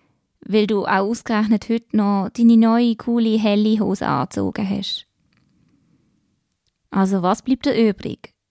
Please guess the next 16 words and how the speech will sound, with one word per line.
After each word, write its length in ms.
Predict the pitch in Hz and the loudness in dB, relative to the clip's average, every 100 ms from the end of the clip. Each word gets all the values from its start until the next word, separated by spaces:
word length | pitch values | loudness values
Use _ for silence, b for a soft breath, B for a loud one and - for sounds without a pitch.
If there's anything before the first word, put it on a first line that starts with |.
| _ _ _ _ _ | _ _ _ _ _
Fragst 440 | - - 190 - - | -8 -4 -4 -4 -4
du 60 | 254 | -4
jemanden, 480 | - 285 311 359 - | -2 -2 -2 -4 -8
den 120 | 220 214 | -6 -4
du 80 | |
gut 260 | 202 208 - | -2 -4 -4
kennst, 720 | - 175 180 359 - - - _ _ _ _ _ _ _ | -2 2 2 0 -2 -10 -14 _ _ _ _ _ _ _
ob 100 | - | -8
du 80 | - | -6
kannst 220 | 180 190 | -2 -2
einen 80 | 180 | -4
Tampon 600 | 180 165 214 247 240 240 | -4 -2 0 0 2 2
oder 100 | 208 | 0
eine 80 | 160 | -4
Binde 420 | - 185 202 247 | -4 0 2 2
auslehnen? 600 | 269 - 262 262 269 277 | 0 0 2 2 2 0